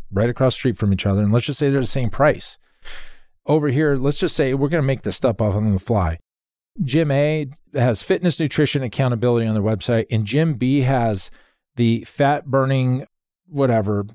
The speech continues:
In-, Inferno, we'll just use the same name, the, the, the Inferno protocol, and then they have the Lean Body Rules Nutrition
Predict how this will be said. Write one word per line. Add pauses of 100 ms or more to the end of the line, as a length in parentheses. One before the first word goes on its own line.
(300)
In-,
Inferno,
we'll
just
use
the
same
name, (280)
the,
the,
the
Inferno
protocol,
and
then
they
have
the
Lean
Body
Rules
Nutrition